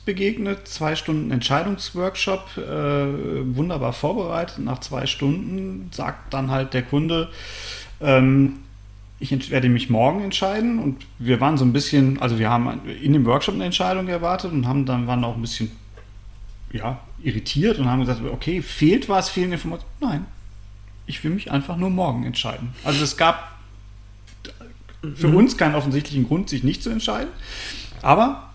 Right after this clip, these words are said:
Speaker 1: Denker, ne, jetzt hier so mit dem Hintergrundwissen,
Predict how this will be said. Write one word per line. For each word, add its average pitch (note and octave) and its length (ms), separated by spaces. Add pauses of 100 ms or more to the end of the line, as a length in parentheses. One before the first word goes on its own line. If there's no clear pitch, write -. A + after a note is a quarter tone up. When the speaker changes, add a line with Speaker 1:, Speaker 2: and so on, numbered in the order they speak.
(100)
Speaker 1:
Denker, F3+ 440
ne, G#3 300
jetzt F3+ 300
hier F#3+ 160
so E3+ 100
mit D3+ 160
dem D3+ 140
Hintergrundwissen, G3+ 800